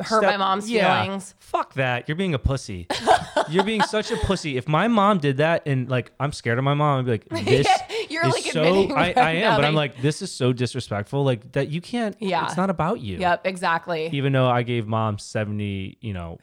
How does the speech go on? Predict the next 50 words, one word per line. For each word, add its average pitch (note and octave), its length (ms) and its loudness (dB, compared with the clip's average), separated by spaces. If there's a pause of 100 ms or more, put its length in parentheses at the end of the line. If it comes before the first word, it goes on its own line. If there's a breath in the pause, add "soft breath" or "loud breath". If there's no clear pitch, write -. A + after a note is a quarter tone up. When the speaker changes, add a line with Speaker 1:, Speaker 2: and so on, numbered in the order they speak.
Speaker 1:
Half F#3+ 340 -6
of F#3+ 160 -8
your F3+ 160 -6
guest F3 320 -4
list D#3 240 -6
Speaker 2:
all C#3+ 220 6
Speaker 1:
was D#3 80 2
Speaker 2:
of - 40 -4
my B2+ 60 4
Speaker 1:
your G2 100 0
mom. G2+ 100 0
Speaker 2:
guest - 160 -6
list. F#2+ 280 -6 (140)
Speaker 1:
But, F4+ 200 0
Speaker 2:
I D3 120 0
think F4+ 120 6
I F4+ 120 6
Speaker 1:
but, D#4+ 40 4
Speaker 2:
invited D#3 280 2
ten C3 180 0
people. B2 260 0
Speaker 1:
but - 100 0
that D4+ 180 2
was E4+ 160 -2
okay C4+ 400 -2
with B3+ 240 -6
you. B3+ 300 -2
You G#3+ 100 -4
know A#3 100 2
what A3+ 100 2
I A3+ 60 -4
mean? A3+ 220 -4
Like, A3 180 -6
you A#3 260 -6
made G3+ 260 -4
that F3+ 200 -2
choice E3 640 -4
and A3+ 180 -2
you A3+ 100 -6
said B3+ 220 -4
that, - 180 -2
said B3+ 180 -4
that A3+ 120 0
in G#3+ 80 -4
the G#3+ 60 -2
beginning. F#3+ 460 -4
Like, F3+ 200 -4
Speaker 2:
Right. F#3+ 120 -4
Speaker 1:
we A3 100 -4
each A3 360 -12